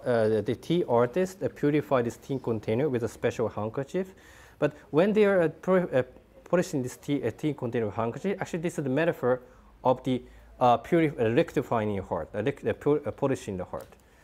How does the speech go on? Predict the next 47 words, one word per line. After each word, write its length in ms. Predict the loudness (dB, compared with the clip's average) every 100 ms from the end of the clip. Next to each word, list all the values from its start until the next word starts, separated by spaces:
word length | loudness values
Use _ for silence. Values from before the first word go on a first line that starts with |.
| -20 -20
So 320 | 2 2 2 -4 -2
that's 200 | -2 2
why, 140 | 2 4
you 100 | 4
know, 80 |
I 120 | 4 2
put 400 | 2 0 0 -4
this, 240 | -4 -4
uh, 300 | 0 2 4 4
like, 240 | 2 -2 -2
uh, 240 | 0 2
like 220 | -2 -4
this, 240 | -8 -8 -6 -4
uh, 140 | -4
Islamic 380 | -4 -2 -2 -2
calligraphy, 640 | -2 -2 -2 -6 -8 -8 -8 -18 _ -8
uh, 60 |
on 180 | -2 0
the 80 | 0
tea 180 | -2 -4
container, 540 | -4 -6 -4 -4 -4 -8 -14
because 220 | -4 0
when 240 | 2 2 4
you, 140 | 2
when 260 | 2 2 4
you, 160 | 2 0 0
uh, 380 | 2 4 2 2
when 240 | 0 0
you 260 | 2 2 2
are 160 | 2
cleaning 420 | 2 2 2 2
this 120 | -2 -4
tea 180 | -4
container, 500 | -2 -6 -2 0 0 0
maybe 220 | 0 0
you 120 | 0
can 180 | 0 0
make 160 | 0
zikr, 300 | -2 -4 -4 -10 _ -6
like 140 | -6 -2
Allah, 460 | -2 0 -2 -4 -6
<laughs> 80 | -4
Allah, 100 | -2
Allah, 340 | -2 -2 -4
Allah. 340 | -6 -8 -10 -14 -18 -20 -6
And 120 | 0 2
another, 340 | 4 2